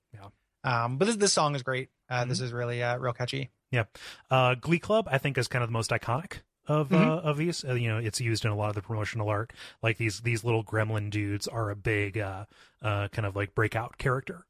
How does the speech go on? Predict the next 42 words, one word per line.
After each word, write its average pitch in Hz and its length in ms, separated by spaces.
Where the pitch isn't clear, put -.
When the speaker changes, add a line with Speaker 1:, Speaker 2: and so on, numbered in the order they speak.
Speaker 1:
for 143 140
this. 175 240
Speaker 2:
Mm-hmm. 170 140
Speaker 1:
But, 127 200
uh, 123 100
you 117 160
hold 202 200
down 139 280
to, 120 100
like, 107 260
shut 156 200
your 107 120
yap, 104 320
and, 113 300
uh, 107 140
this 110 160
is - 40
a 113 60
nice 107 200
little, 104 140
like, 104 180
inversion. 143 440
You 143 100
release 131 440
to, 107 340
to - 120
sing. 123 380
Speaker 2:
Yes. 139 480
And, 202 200
and 226 160
usually 285 280
a 208 40
lot 233 140
of 233 40
these, 180 240
uh, 135 440
games 143 360
have 135 260
you 139 180
as 123 200
the 123 100
third 135 520